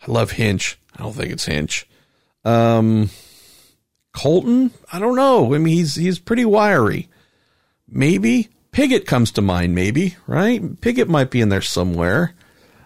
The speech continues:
Uh, boy, I'm struggling here. All right, I know he's not a full-timer. I'll throw in Sage Karam.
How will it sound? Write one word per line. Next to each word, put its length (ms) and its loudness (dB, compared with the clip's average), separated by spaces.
Uh, 640 2
boy, 500 0
I'm 140 -18
struggling 540 0
here. 360 2
All 160 -2
right, 260 2
I 80 0
know 160 2
he's 140 4
not 120 2
a 40 4
full-timer. 760 0
I'll 100 -2
throw 260 0
in 80 4
Sage 320 0
Karam. 420 0